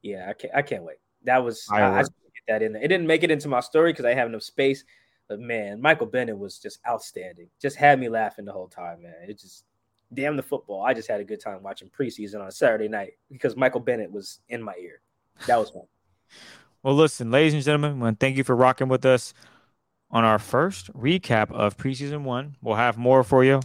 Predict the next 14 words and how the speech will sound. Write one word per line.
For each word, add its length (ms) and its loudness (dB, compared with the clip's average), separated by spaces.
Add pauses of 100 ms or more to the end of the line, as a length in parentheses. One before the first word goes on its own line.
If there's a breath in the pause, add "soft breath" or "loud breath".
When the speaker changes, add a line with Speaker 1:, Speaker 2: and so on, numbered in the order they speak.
(120)
Speaker 2:
We'll 180 2
wrap 260 4
that 200 4
up, 280 4 (680 soft breath)
on 180 -2
th-, 260 -14
what, 220 4
probably 320 2 (180)
drop 240 2
it 60 4
on 100 4
Friday 360 4
after 200 2
the 180 0